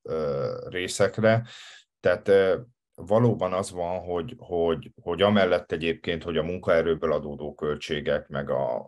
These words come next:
a tényleg jól számítható költségek azok, azok adottak,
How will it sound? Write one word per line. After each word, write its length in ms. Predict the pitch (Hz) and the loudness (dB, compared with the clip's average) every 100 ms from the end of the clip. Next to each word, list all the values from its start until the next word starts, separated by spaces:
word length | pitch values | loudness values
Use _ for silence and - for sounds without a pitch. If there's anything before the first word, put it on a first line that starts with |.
| 78 | -8
a 80 | 78 | -2
tényleg 280 | 101 95 85 | 0 2 0
jól 380 | 90 87 76 - | 0 -2 -2 -8
számítható 680 | - 90 82 80 80 78 73 | -8 -2 -2 -4 -6 -8 -6
költségek 640 | 85 82 - 82 78 73 | -2 -2 -2 -4 -4 -4
azok, 460 | 78 78 73 - - | -4 -4 -8 -10 -8
azok 260 | 80 78 | -8 -4
adottak, 580 | 80 95 95 - 123 120 | -4 -4 -2 2 4 2